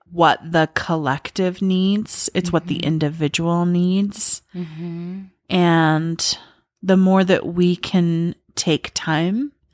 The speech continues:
Speaker 1: to be in our body, it's benefiting everybody.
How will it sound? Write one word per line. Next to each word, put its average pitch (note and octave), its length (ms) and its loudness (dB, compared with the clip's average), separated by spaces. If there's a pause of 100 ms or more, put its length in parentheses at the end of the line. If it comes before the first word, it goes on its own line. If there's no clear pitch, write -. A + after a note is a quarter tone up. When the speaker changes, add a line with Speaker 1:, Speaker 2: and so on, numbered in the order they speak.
(520)
Speaker 1:
to E3 720 0
be E3 220 0
in E3+ 100 2
our G3 160 4
body, A3 540 2 (340)
it's F3+ 300 2
benefiting D#3 800 2 (120)
everybody. - 720 -8